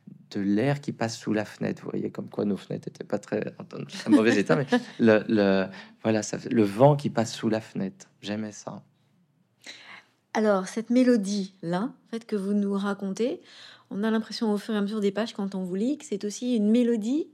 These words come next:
Speaker 2: qui remplit tellement d'espace que vous n'avez pas de mots. On vous imagine pas très bavard.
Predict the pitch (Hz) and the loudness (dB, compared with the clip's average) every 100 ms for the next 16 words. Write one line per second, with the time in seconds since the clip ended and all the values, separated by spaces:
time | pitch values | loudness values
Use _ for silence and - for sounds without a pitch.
0 | _ - - 202 202 233 220 208 269 269 | _ -12 -8 -4 -4 -4 -4 -2 0 0
1 | 233 226 247 277 - 208 214 208 208 269 | -4 -4 -6 -6 -6 -2 0 0 0 2
2 | 247 214 214 208 220 220 226 233 226 220 | 4 4 2 0 -2 0 2 2 2 -2
3 | 247 254 208 180 170 165 170 | -4 -4 -4 -4 -4 -6 -8